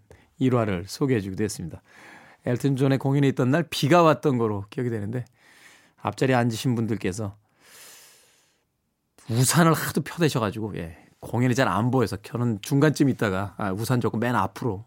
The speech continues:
예, 걸어 나갔던, 음, 그런 기억이 있습니다. 엘튼 존의 락앤맨 들으셨고요.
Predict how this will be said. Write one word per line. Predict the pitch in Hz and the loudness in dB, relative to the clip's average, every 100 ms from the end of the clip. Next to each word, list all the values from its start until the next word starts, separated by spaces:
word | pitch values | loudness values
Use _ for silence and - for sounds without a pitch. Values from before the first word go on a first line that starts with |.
| - | -12
예, | 87 | -12
걸어 | - 113 120 | -8 -2 0
나갔던, | 101 87 - 76 95 - _ - | 0 -4 -10 -14 -14 -18 _ -12
음, | 101 | -12
그런 | - 120 | -8 -8
기억이 | 101 90 | -6 -6
있습니다. | - 78 95 - - - - - - | -8 -12 -16 -20 -20 -20 -20 -20 -6
엘튼 | 135 123 131 | -4 0 2
존의 | 135 151 | 4 4
락앤맨 | 143 147 165 156 143 107 101 98 - | 4 4 4 6 4 2 -2 -6 -4
들으셨고요. | 120 107 156 190 | -4 -2 0 0